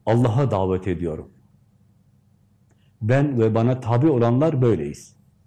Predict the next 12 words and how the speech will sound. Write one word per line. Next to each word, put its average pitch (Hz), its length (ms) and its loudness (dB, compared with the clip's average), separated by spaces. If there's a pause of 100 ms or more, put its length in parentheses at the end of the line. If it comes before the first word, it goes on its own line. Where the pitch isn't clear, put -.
(160)
Ona 131 220 0
tabi 107 260 0
olanlar, 101 560 -2 (220)
onun 107 240 2
yolunda 101 380 0
yürüyenlerdir. 104 920 -2 (440)
Onun 123 340 2
varisleridir. 110 800 -2
Yani 113 480 0
mürşid-i 131 380 -2
kamillerdir. 117 800 0 (380)
Sonra 143 680 -2